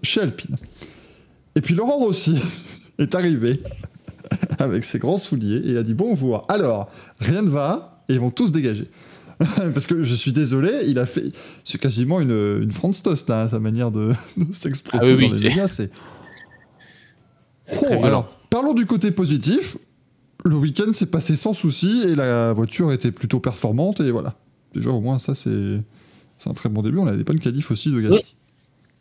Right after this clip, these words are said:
Speaker 3: La voiture est performante, euh, depuis le début de saison. Et quand ils ont pas de problème, ça fonctionne. La, la cinq cent vingt-trois est une bonne voiture, comme l'était la cinq cent vingt-deux. C'est pas une voiture de top team, mais, euh, dans le peloton, c'est une excellente voiture. Et mine de rien, ça fait quand même plusieurs courses cette année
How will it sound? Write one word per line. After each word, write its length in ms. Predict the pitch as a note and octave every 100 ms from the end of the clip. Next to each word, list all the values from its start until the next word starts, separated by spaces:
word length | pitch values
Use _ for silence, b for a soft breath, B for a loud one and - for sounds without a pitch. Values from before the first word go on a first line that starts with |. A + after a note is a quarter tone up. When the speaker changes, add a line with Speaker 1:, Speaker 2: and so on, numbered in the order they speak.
| _ _ _ - B B B -
Speaker 3:
La 80 | F#2+
voiture 300 | G2+ - F3
est 100 | G2+
performante, 640 | G#2 E2+ F#2+ F#2 D3 E3
euh, 640 | F#2+ F2 F2 E2+ E2+ E2 D#2+
depuis 300 | E2 - E2
le 40 |
début 200 | D#2+ D#2
de 40 | D#2
saison. 400 | - F#2+ G3 B2+
Et 320 | F2 E2 E2
quand 120 | - -
ils 140 | F#2+
ont 40 |
pas 120 | E2 G2
de 60 |
problème, 320 | - F#2+ F3+
ça 160 | F3+ -
fonctionne. 420 | - G2+ B3 F#3
La, 300 | G#2 F#2 F#2
la 160 | F#2+ F#2+
cinq 160 | -
cent 140 | F2+ G2
vingt-trois 320 | F#2 - F#3
est 100 | -
une 100 | F2+
bonne 220 | F2 A#2+
voiture, 420 | A2 G2 - G#3
comme 160 | - C3
l'était 200 | A#2 B2+
la 80 | G#2+
cinq 120 | G2+
cent 160 | - G2+
vingt-deux. 360 | F#2+ A#2+ G3+ B B B B B
C'est 260 | - - -
pas 120 | E3
une 80 | D#3
voiture 280 | C#3 B2 B2
de 80 |
top 220 | A2 G#2+ -
team, 240 | E3 G#3+
mais, 340 | B2 G#2 B2+
euh, 80 | G#2+
dans 140 | F#2 F#2
le 60 |
peloton, 280 | - F2 F3+
c'est 160 | - E2+
une 140 | F#2+
excellente 340 | B2+ - G#2
voiture. 360 | F#2+ F#2 - A#3+
Et 120 | - G2+
mine 240 | C3+ G3+
de 100 | D#3
rien, 260 | A#2 D#3 A3+
ça 120 | C3
fait 140 | A#2
quand 80 | G#2+
même 120 | G2+
plusieurs 280 | - B2 A2+
courses 180 | C3 -
cette 180 | A2 F#2+
année 260 | B2 B3